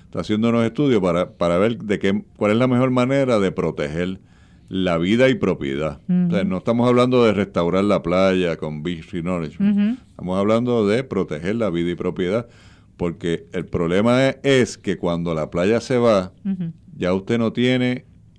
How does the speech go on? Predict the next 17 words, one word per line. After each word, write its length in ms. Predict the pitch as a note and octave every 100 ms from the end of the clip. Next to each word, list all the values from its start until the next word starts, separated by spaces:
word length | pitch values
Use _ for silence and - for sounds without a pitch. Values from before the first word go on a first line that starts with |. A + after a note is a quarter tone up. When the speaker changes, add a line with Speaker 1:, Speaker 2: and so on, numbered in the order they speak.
| -
Speaker 1:
la 360 | - G2 F2 E2
playa 380 | G#2 B2+ B2+ G2+
que 60 |
amortigua 600 | F#2 E2+ D2 - G2+ G#2
la 160 | F#2+ E2
ola. 380 | G#2+ B2 C#2+ - -
Speaker 2:
Claro. 360 | - D#3+ C#3+ D3
Speaker 1:
Tampoco 420 | - F2 B2+ A2+ A2
tiene 200 | B2 A#2
las 260 | G#2 E2
dunas. 420 | G#2 D#3+ G#2 D2+ -
O 80 | -
sea, 220 | - G#2+
que 80 | F2+
Speaker 2:
Ujú. 80 | F2+
Speaker 1:
ahí 140 | A#2
está 480 | C3+ - C#3+ D#3 -